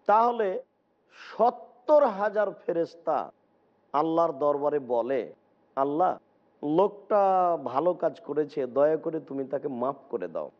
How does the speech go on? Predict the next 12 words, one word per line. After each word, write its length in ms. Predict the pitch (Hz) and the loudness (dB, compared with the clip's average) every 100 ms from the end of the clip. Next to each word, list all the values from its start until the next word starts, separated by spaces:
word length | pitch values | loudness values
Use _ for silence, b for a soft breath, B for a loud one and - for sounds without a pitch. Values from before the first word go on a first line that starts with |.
| _ _ _ _ _ _ _ - | _ _ _ _ _ _ _ -4
আল্লাহ, 440 | 165 180 180 98 _ _ _ _ - | 0 2 2 0 _ _ _ _ -2
লোকটা 280 | 160 180 208 | 0 2 0
খুব 240 | 190 190 147 | -2 -2 -2
ভালো 300 | 135 151 165 | -4 -2 0
কাজ 260 | 165 139 | -2 -4
করেছে, 540 | - 147 147 - 107 87 _ _ _ _ 123 | -6 -4 -4 -4 -8 -10 _ _ _ _ -2
দয়া 240 | 151 180 | 2 2
করে 220 | 180 170 | 0 -8
তুমি 240 | 135 147 151 | -8 -10 -6
তাকে 280 | 147 - | -6 -6
ক্ষমা 400 | 143 - 113 117 | -10 -10 -6 -6
করো। 260 | 127 - | -8 -12